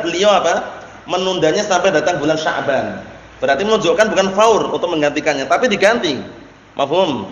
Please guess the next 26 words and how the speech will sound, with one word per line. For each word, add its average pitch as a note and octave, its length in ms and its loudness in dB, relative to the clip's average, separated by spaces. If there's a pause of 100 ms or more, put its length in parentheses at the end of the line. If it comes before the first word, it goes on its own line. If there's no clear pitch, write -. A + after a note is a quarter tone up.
(240)
Eh, C3 160 6
seperti B2+ 400 -2
itu. B2+ 80 -2
Kita B2+ 160 0
lihat. D#3 360 4 (1600)
Eh, C#3+ 320 4
fa F3+ 80 6
hina C4+ 240 4
idzan G#3+ 240 4
na'khudh F#3+ 320 0
bid C#3 80 -4
dalil. D3+ 320 2
Misaluhu G#3+ 640 4
kama G3+ 240 4
sabaqa G3 480 2
fi F3 80 -2
qada'ir F3 360 0
Ramadan. E3 600 4
Contohnya F3+ 400 2
sebagaimana D#3+ 480 2
sudah D3+ 80 0
kita D3+ 160 2
lewati D3 480 2
mengenai D3+ 400 2
qada' D3 240 4
Ramadan. C3+ 720 2